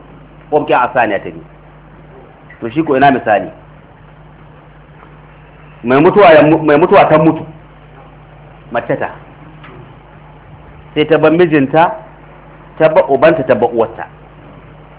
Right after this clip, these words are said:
Ta bar mijinta,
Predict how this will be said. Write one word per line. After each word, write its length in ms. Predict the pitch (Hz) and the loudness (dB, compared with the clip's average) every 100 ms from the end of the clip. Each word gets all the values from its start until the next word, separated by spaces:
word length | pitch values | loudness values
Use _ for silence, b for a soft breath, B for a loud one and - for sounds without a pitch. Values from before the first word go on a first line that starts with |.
| - - - - - - - - - - - - - - - - - - - | -20 -20 -20 -20 -20 -20 -20 -20 -20 -20 -20 -20 -20 -20 -20 -20 -20 -10 -4
Ta 80 | |
bar 180 | 156 165 | 0 2
mijinta, 720 | 180 196 165 143 165 180 - | 2 2 0 0 0 0 -2